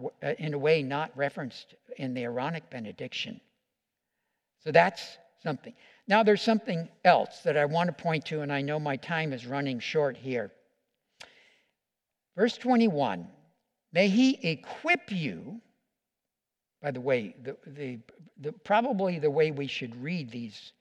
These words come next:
words is not indicative that, that just in the pronouncement you are automatically equipped. It, it is kind of like a prayer. "May he equip you with everything good,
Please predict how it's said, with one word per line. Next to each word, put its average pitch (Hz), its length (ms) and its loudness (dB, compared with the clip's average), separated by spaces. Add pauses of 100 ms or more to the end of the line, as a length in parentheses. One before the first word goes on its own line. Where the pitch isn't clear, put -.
(560)
words 135 300 -4
is 135 180 -12 (260)
not 196 320 0
indicative 135 800 -4 (920)
that, 165 160 0 (200)
that 139 460 -4
just - 340 -4
in 151 120 -2
the 143 80 -2
pronouncement 139 800 -2
you 139 180 -2
are 147 160 2
automatically 143 640 0
equipped. 120 360 -2
It, 180 240 -6
it 165 180 -6
is 220 260 2
kind 190 280 -2
of 160 100 -4
like 156 220 2
a - 40 -10
prayer. 180 400 0 (260)
"May 202 300 6
he 170 500 0
equip 131 540 -4
you 104 260 -14 (1700)
with 185 140 4
everything 226 640 8
good, 156 360 4